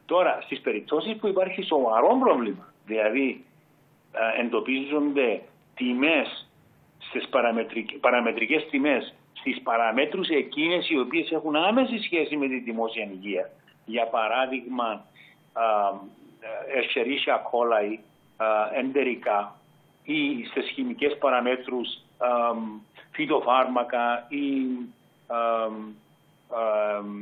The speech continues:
βενζόλιων, αρσενικών, βρωμικά άλατα κλπ. Εάν υπάρχει πρόβλημα εδώ, τότε γίνεται, α,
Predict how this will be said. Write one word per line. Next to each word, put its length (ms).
βενζόλιων, 720
αρσενικών, 880
βρωμικά 400
άλατα 300
κλπ. 300
Εάν 220
υπάρχει 340
πρόβλημα 520
εδώ, 460
τότε 480
γίνεται, 640
α, 80